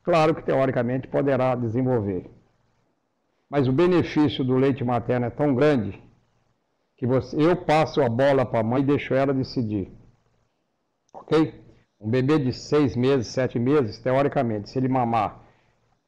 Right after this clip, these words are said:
quando levanta, acordar de manhã e quando ele vai dormir à noite, lá pras nove, dez horas da noite, porque aí dá tempo a mãe trabalhar fora, dá tempo ela ir pra faculdade depois, como muitas estão indo, ok?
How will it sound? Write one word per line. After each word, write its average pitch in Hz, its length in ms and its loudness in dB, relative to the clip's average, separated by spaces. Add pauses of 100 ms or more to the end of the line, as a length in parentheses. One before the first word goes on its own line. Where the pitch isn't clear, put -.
quando 143 180 2
levanta, 110 480 2
acordar 123 380 0
de 131 80 0
manhã 113 380 -2
e - 40 -10
quando 131 220 -4
ele 123 140 0
vai 120 240 0
dormir 113 320 -4
à 101 60 -2
noite, 131 360 0
lá 123 140 0
pras 98 200 -6
nove, 117 300 0
dez 104 260 -2
horas 107 220 0
da 101 100 -2
noite, 131 280 -2
porque - 140 -6
aí 127 60 0
dá 123 140 0
tempo 113 260 -2
a 110 60 -2
mãe 120 160 -2
trabalhar 113 480 0 (140)
fora, 131 320 2
dá 113 160 -2
tempo 123 280 -4
ela 113 200 -2
ir 113 60 -2
pra 113 140 -8
faculdade 107 640 -4
depois, 113 420 -4
como 104 360 -12 (120)
muitas 117 420 -6
estão 107 220 -6
indo, 131 460 -2 (540)
ok? 147 500 0